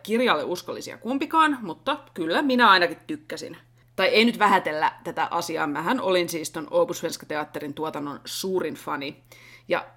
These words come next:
mua alkoi hiljalleen kypsyttää tää Thaxtonin ylistys, että hei, tiesittekö, että näitä Ansolkaita on täällä maailmassa muitakin? Joten mä menin ja kirjoitin omaan Tumblriini siitä,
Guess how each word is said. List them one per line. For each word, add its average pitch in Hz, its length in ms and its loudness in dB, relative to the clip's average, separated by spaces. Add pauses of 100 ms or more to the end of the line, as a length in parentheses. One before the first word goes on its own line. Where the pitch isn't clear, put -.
mua 320 200 2
alkoi 269 320 2
hiljalleen 214 480 4
kypsyttää 175 720 -6
tää 147 340 -4
Thaxtonin 175 680 0
ylistys, 175 420 -2
että 156 200 -10
hei, 180 320 2
tiesittekö, 214 440 -2
että 165 280 -4
näitä 175 280 0
Ansolkaita 185 680 0 (180)
on 202 180 2
täällä 165 200 2
maailmassa 170 400 -2
muitakin? - 480 -8 (720)
Joten 381 280 2 (180)
mä 247 300 0
menin 262 360 2
ja 185 200 0 (120)
kirjoitin 214 540 0
omaan 262 340 4
Tumblriini 170 560 0
siitä, 269 380 -2